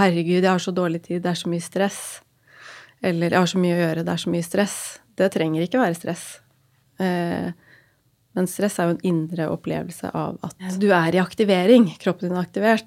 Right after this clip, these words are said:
så du merker det jo på en måte på, stort sett på pulsen, på pusten din, du spenner deg. Ehm, så kan du tenke sånn at for de fleste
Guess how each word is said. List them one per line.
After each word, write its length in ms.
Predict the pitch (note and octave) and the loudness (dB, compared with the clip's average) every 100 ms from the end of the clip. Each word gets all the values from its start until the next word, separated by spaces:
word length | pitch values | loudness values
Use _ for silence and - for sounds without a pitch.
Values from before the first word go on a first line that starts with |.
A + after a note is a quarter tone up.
| - | -6
så 80 | F3+ | -4
du 60 | |
merker 380 | F#3+ F3+ E3+ - | -2 -2 -4 -4
det 60 | F3 | -4
jo 60 | F#3+ | -2
på 80 | G3 | -4
en 80 | |
måte 220 | F3 E3+ - | -4 -8 -12
på, 160 | D#3+ E3 | -8 -8
stort 260 | - E3+ - | -6 -8 -6
sett 160 | D#3+ | -8
på 80 | E3 | -8
pulsen, 1080 | D#3+ A3 A3 G#3+ G#3 - A3 G#3+ G#3+ G#3+ G#3 - - | -4 0 2 2 -4 -4 -2 0 0 0 -4 -8 -10
på 80 | F3 - | -10 -8
pusten 460 | F#3 - - F#3 | -8 -8 -6 -4
din, 300 | F#3 F#3 F#3 F#3 F#3 | -2 0 0 -2 -2
du 60 | F3 | -6
spenner 460 | - G3 F3+ E3 E3 | -4 -2 0 -2 -4
deg. 400 | F3 F3+ F#3 F3 - - - - - _ - | -2 0 0 -4 -14 -20 -20 -20 -20 _ -8
Ehm, 760 | F3+ F3+ F3+ F#3 F3+ F#3 F3+ E3+ _ _ _ _ _ - | -4 -4 -4 -4 -6 -6 -6 -10 _ _ _ _ _ -20
så 140 | - - | -10 -2
kan 100 | G3+ | 0
du 60 | F3 | 2
tenke 300 | F#3 E3+ E3+ | -2 -2 -4
sånn 160 | E3 | -2
at 320 | E3 E3 - - | -2 -6 -14 -6
for 100 | - | -2
de 80 | F3+ | -2
fleste 480 | F#3 F#3 - - | 0 -4 -4 -6